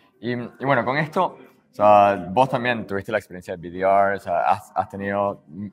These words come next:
amplio contacto con una cantidad de personas que están súper metidas en el proceso de ventas.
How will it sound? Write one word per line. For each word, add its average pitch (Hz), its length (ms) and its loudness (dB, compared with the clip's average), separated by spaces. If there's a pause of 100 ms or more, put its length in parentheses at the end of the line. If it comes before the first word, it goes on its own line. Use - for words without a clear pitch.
amplio 110 400 -4
contacto 104 400 -4
con 98 260 -6
una 113 160 -4
cantidad 98 460 -4
de 101 300 -4
personas 104 640 -8
que 104 180 -4
están 98 320 -6
súper 110 380 -6
metidas 98 340 -6
en 107 80 -14
el 95 80 -14
proceso 85 300 -18
de 95 40 -8
ventas. 90 440 -10